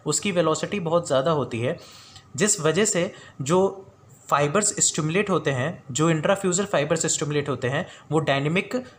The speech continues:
न्यूक्लियर बैग फाइबर्स होते हैं। और डायनामिक न्यूक्लियर फाइबर्स जब स्टिमुलेट होते हैं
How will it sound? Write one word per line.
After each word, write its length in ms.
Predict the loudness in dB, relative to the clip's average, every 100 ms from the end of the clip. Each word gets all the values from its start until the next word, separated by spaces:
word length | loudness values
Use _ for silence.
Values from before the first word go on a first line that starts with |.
| -20 -4
न्यूक्लियर 380 | 0 0 2 2
बैग 200 | 2 0
फाइबर्स 420 | 0 -2 -2 -4
होते 180 | -4 -8
हैं। 200 | -10 -6
और 160 | -4
डायनामिक 400 | 0 0 2 0
न्यूक्लियर 320 | -2 -2 -2 -2
फाइबर्स 540 | 0 2 0 0 -4
जब 200 | -2 -2
स्टिमुलेट 480 | 0 -2 -2 -2 -2
होते 180 | -2 -2
हैं 220 | -2 -2